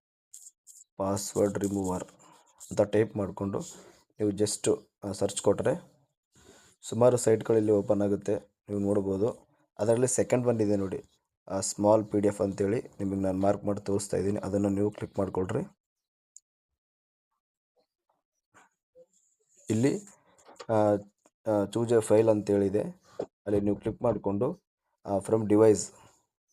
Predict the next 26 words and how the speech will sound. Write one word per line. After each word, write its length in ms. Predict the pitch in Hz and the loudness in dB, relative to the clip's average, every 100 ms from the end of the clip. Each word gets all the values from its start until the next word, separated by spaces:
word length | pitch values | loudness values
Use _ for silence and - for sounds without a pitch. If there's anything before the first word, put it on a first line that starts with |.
| _ _ _ _ _ _ _ _ _ _ _ _ _ _ _ _ _ | _ _ _ _ _ _ _ _ _ _ _ _ _ _ _ _ _
ಆ, 60 | 104 | 2
ಡೈರೆಕ್ಟಾಗಿ 580 | 107 117 117 117 123 135 | 4 6 6 4 4 2
ನಿಮ್ಮ, 280 | 117 113 110 101 92 - - - - | 0 0 2 0 -2 -12 -20 -20 -16
ಆ, 40 | - | -6
ಫೈಲ್ 280 | - 117 | 2 2
ಮ್ಯಾನೇಜರ್‌ಗೆ 360 | 117 113 110 107 | 4 4 4 4
ಹೋಗುತ್ತೆ. 360 | 104 98 - 139 | 2 0 -2 -6
ಅಲ್ಲಿ 260 | - 110 | -2 -2
ನೀವು 140 | 113 110 | -2 0
ನೋಡ್ಬೋದು, 440 | 110 113 110 123 | 0 2 0 0
ನೀವು, 600 | 120 117 117 113 104 - _ - | -2 -2 0 0 -2 -6 _ -6
ಆ, 80 | 107 | -2
ಡೌನ್ಲೋಡ್ 360 | 104 104 110 | 2 2 2
ಮಾಡಿರೋ 360 | 107 107 107 104 | 0 0 2 2
ಆಧಾರ್ 260 | 101 101 | 2 0
ಕಾರ್ಡ್ 180 | 101 101 | -2 -2
ಇರುತ್ತೆ. 260 | 98 101 104 | -4 -4 -4
ನಾನು 180 | 101 98 | -4 -4
just 320 | 98 - 101 | -6 -6 -4
ಈಗ, 180 | 104 104 | -2 0
ಆ, 320 | - - 98 | -2 -6 -10
ಏಳು 280 | 92 107 107 | -2 0 2
ಐವತ್ತೇಳಕ್ಕೆ 500 | 101 98 101 101 98 | 0 -2 -2 -2 -2
ಡೌನ್ಲೋಡ್ 300 | 95 98 101 | -4 -2 -4
ಮಾಡಿದ್ದೀನಿ 360 | 95 95 95 | -4 -6 -6
ನೋಡಿ. 280 | 92 101 160 | -4 -6 -6